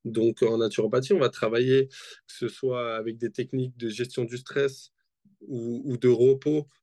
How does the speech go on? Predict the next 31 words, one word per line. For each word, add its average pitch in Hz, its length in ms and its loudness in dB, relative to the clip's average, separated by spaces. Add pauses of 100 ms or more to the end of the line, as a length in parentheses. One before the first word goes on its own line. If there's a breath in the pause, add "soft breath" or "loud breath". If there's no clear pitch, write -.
(140)
pour 151 160 -2
essayer 139 300 -4
de 127 100 -2
retrouver 135 460 -2
un 127 80 -2
peu 131 100 -6
plus 131 160 -8
d'énergie, 120 460 -8
plus 123 200 -8
d'énergie, 110 640 -4 (160)
plus 123 240 -2
de 113 200 2
capacité 127 540 -4
digestive. 113 540 -2 (320 loud breath)
Mais 113 80 0
on 110 60 0
va 110 100 2
également 120 380 -2
travailler 113 300 -6
avec 110 200 -8
l'alimentation, 113 960 -4
aussi 127 320 -4
avec 120 200 -2
des 113 100 -4
compléments 123 380 -6
alimentaires. 127 440 -4
Certains - 320 -10
compléments 120 480 -6
alimentaires 117 460 -6
peuvent 117 180 -4
être 117 140 -8